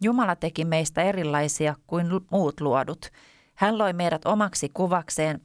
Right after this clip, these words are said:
eläväksi sieluksi. Älä anna kenenkään sanoa sinulle, että olemme vain eläimiä, tosin kehittyneet muita lajeja korkeammalle asteelle.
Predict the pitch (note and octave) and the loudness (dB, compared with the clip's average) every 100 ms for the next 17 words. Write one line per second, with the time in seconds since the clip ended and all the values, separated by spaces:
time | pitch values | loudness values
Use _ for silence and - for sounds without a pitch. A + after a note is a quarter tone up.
0 | _ - F3+ D3 C3+ - G#3 - A#2 - | _ -2 0 0 -4 -6 -6 -2 -2 -2
1 | - - - E3 _ - - _ _ - | -4 -6 -6 -6 _ -20 -20 _ _ -2
2 | B3+ C4+ F#3 F#3 - A3+ F3+ D#3+ D3 D3 | 2 2 0 -4 -2 -2 -2 -2 -2 -2
3 | D#3+ D#3 C#3+ - D#3+ D3 C3+ C#3 - - | -2 0 -2 0 -2 0 0 0 -2 -2
4 | D#3+ E3 E3+ D3 C#3+ C3+ C#3+ - F3 E3+ | 0 2 0 -2 -2 0 0 0 2 2
5 | E3+ D#3+ E3+ D#3 - D#3+ D#3+ C#3+ D#3+ E3+ | 0 -2 -2 -2 -2 -4 -4 -4 -2 -2
6 | D#3+ - D#3 D#3 F3 F3 E3 D3+ D#3 C#3+ | -4 -2 0 0 0 0 0 0 2 0
7 | C#3+ C#3+ F3 E3+ - C3 C3+ C#3 C#3 - | -2 0 0 0 -2 -2 -2 -2 -2 0
8 | E3 - - A2 B2+ D#3 | -2 -2 -4 -2 0 -4